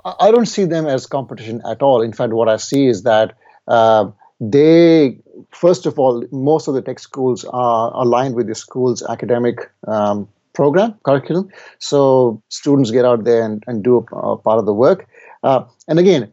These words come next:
each, like I said, each facility is built around a certain area of expertise,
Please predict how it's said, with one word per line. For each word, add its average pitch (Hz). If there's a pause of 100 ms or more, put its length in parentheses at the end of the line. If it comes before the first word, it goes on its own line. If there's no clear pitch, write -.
(120)
each, 165
like 143
I 147
said, 139
each 139
facility 143
is 117
built 123
around 113
a 113
certain 117
area 113
of 104
expertise, -